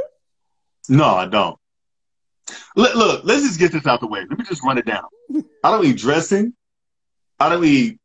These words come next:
greens. I don't eat cabbage. I don't eat chitlins. I don't eat pig feet. I don't eat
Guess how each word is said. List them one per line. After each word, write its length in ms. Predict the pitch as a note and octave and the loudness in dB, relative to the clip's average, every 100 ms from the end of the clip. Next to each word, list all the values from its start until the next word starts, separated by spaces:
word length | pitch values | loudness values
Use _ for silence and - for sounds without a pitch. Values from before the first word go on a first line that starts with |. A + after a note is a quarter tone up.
| _ _ _ A#2 | _ _ _ -2
greens. 540 | A#2 C#3 E3 G#3+ G#3+ | 2 4 4 2 0
I 80 | - | 0
don't 140 | B2 A2 | 2 2
eat 100 | - | 0
cabbage. 580 | C3+ C#3 D3+ E3+ - - _ | 0 2 4 2 0 -20 _
I 60 | D3+ | 2
don't 120 | A#3+ | 4
eat 80 | A#3+ | 4
chitlins. 480 | - G3 F#3 G#3+ - | 4 2 2 -8 -12
I 80 | - | -6
don't 100 | A#2+ | -2
eat 140 | C#3 C#3+ | 0 0
pig 200 | C3 - | -2 0
feet. 240 | A#2 A#2 _ _ - | -4 -4 _ _ -2
I 80 | G3+ | 2
don't 120 | A#3 | 4
eat 240 | A#3 G3 | 2 0